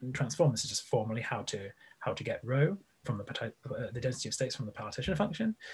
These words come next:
And again, we're interested in this as beta goes to zero. So we're interested in the limit where, uh, the, the limit where delta goes to infinity, which is the, the, the inverse Laplace transform of the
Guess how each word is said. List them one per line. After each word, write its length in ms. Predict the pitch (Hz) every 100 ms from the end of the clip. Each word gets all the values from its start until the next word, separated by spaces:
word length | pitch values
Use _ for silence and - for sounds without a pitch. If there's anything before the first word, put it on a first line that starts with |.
| -
And 120 | 135 135
again, 300 | 135 135 131
we're 120 | 120
interested 560 | - 139 131 127 -
in 100 | 117
this 260 | 113 110 - -
as 360 | 123 110 - - _ _ -
beta 220 | 127 107
goes 340 | 110 110 104
to 360 | - 113 101 98
zero. 220 | 95 - - - -
So 140 | - 107
we're 60 |
interested 340 | 104 - - 98
in 60 |
the 100 | 95
limit 220 | 104 101 -
where, 360 | 202 - - - _ _ _ -
uh, 280 | 143 104 - - - _ -
the, 160 | - -
the 80 | -
limit 200 | 127 127
where 120 | -
delta 240 | - 165 143
goes 120 | 135
to 60 | -
infinity, 380 | 156 143 147
which 220 | 135 - -
is 320 | 90 - - -
the, 80 |
the, 160 | 95 95 73 - _ - - -
the 160 | - - -
inverse 320 | 160 156 143
Laplace 300 | - - 113
transform 440 | - - - 117 101
of 100 |
the 80 | 92